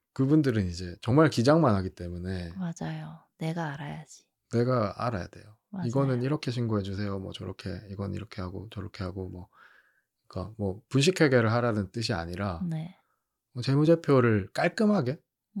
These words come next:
Speaker 1: 잘
Speaker 2: 음.
Speaker 1: 만들어 놓는 것도 되게 중요하죠.
Speaker 2: 그 제가 일했던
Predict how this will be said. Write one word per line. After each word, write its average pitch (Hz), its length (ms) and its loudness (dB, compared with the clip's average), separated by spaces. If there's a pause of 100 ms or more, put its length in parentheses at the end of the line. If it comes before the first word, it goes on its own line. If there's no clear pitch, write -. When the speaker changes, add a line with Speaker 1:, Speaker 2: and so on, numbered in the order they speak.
(160)
Speaker 1:
잘 104 120 0
Speaker 2:
음. 101 60 0
Speaker 1:
만들어 98 400 0
놓는 95 320 -6
것도 90 540 -10 (1040)
되게 98 340 -10 (840)
중요하죠. 107 560 -2 (480)
Speaker 2:
그 156 180 -10
제가 165 240 -6
일했던 160 1120 -2